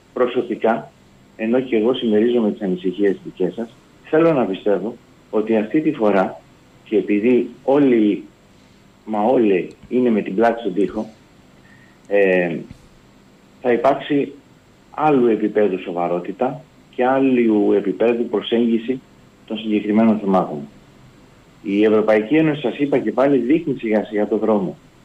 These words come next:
Δηλαδή, είναι χαρακτηριστικό ότι έχει βάλει σαν στόχο της ότι μέχρι το δύο χιλιάδες τριάντα θα μειώσει κατά πενήντα πέντε τοις εκατό τους ρήπους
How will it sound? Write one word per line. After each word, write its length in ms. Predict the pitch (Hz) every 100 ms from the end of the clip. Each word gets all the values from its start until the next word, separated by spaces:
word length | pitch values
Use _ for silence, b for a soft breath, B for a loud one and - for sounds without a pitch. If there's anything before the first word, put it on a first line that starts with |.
| - - -
Δηλαδή, 480 | 104 98 98 120 120 123
είναι 120 | 135
χαρακτηριστικό 640 | 131 107 - 98 98 95
ότι 380 | 131 127 107 104 -
έχει 560 | 131 131 - 101 73 - 117
βάλει 240 | 110 104
σαν 120 | 95 92
στόχο 320 | - 113 117
της 360 | - 127 -
ότι 160 | - 98
μέχρι 160 | 113 131
το 80 | 117
δύο 180 | 123 127
χιλιάδες 360 | 117 123 120 -
τριάντα 420 | 98 95 95 113
θα 80 | 110
μειώσει 280 | 104 117 120
κατά 160 | 107 101
πενήντα 280 | 98 98
πέντε 180 | 95 127
τοις 100 | 117
εκατό 260 | 110 104 123
τους 200 | 113 117
ρήπους 260 | 120 170